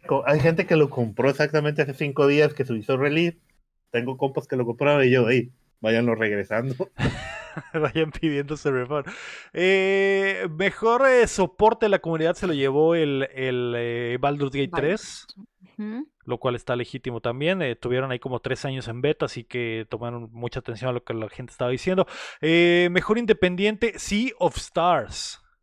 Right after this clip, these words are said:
Speaker 3: Mm, no ganó el Cocoon.
Speaker 2: No,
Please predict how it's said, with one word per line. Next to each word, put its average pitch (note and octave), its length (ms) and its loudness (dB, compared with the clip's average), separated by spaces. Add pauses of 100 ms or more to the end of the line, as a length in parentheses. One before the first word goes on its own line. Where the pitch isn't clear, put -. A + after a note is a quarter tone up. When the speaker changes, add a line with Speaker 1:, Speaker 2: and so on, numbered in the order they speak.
(180)
Speaker 3:
Mm, G3+ 1040 -10 (420)
no G#3 180 -4
ganó A3 260 2
el A3 140 -4
Cocoon. F3+ 580 -10 (1000)
Speaker 2:
No, B2 400 -10